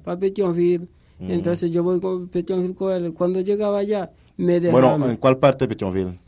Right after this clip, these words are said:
Speaker 1: De
Speaker 2: ¿En qué
Speaker 1: allá
Speaker 2: parte de
Speaker 1: de,
Speaker 2: Petionville?
Speaker 1: de, de, y,
Speaker 2: Cerca del
Speaker 1: y,
Speaker 2: Mercado
Speaker 1: iglesia,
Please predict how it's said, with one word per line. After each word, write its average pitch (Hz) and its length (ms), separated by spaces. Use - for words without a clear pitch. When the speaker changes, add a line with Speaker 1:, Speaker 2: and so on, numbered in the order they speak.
Speaker 1:
De 175 160
Speaker 2:
¿En 170 60
qué 139 60
Speaker 1:
allá 170 120
Speaker 2:
parte 165 200
de 175 60
Speaker 1:
de, 160 80
Speaker 2:
Petionville? 90 520
Speaker 1:
de, 175 260
de, 170 520
y, 185 460
Speaker 2:
Cerca 123 240
del 120 80
Speaker 1:
y, 113 60
Speaker 2:
Mercado 117 320
Speaker 1:
iglesia, 120 140